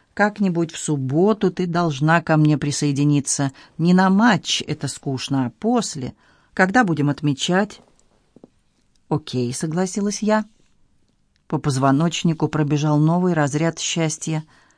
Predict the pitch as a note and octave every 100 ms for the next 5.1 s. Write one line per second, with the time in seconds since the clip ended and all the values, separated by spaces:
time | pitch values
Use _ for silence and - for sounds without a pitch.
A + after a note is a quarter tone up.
0 | _ _ _ _ _ - E3 G#3+ G3+ G3
1 | F#3 F#3+ F#3+ - G3 F#3 F3 E3+ E3 -
2 | F#3+ F3+ E3 D3 D#3 - D#3+ F3 F3 D#3
3 | - - E3 E3+ D#3+ E3 E3+ E3 D3 C#3+
4 | F3 A3 F3+ D3+ D3+ D#3 C#3 D#3 C#3+ C#3